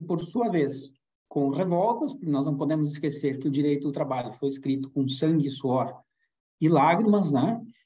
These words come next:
Com essas revoltas, vai se criar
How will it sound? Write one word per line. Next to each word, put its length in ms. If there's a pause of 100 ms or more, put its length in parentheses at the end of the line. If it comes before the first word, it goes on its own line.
(380)
Com 220
essas 260
revoltas, 800 (840)
vai 360
se 400
criar 540